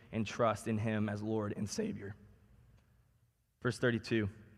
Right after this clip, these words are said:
"Then they spoke the word of the Lord to him and to all who were in the house, and he took them the same hour of the night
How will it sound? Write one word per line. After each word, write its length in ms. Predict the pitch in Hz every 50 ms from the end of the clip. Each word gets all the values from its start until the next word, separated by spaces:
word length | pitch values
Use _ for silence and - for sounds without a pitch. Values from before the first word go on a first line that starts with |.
| - - - - - - _ -
"Then 140 | - 160 180
they 80 | 185
spoke 320 | - - - 190 185 - -
the 80 | 160
word 160 | 156 180 180
of 40 | 170
the 80 | 156 147
Lord 280 | 143 151 170 175 160
to 80 | 151 127
him 200 | 156 160 160 156
and 80 | 139 -
to 60 | 147
all 200 | - 147 160 165
who 80 | 160 156
were 80 | 151
in 100 | 139 131
the 80 | 127 123
house, 360 | 127 139 139 147 147 - -
and 80 | 135 123
he 60 | 117
took 300 | - - 175 170 170 -
them 120 | 143 131
the 60 | 123 113
same 300 | - - 143 147 151 143
hour 300 | 127 131 127 127 123 120
of 80 | 120
the 80 | 117 113
night 320 | 113 113 117 113 - -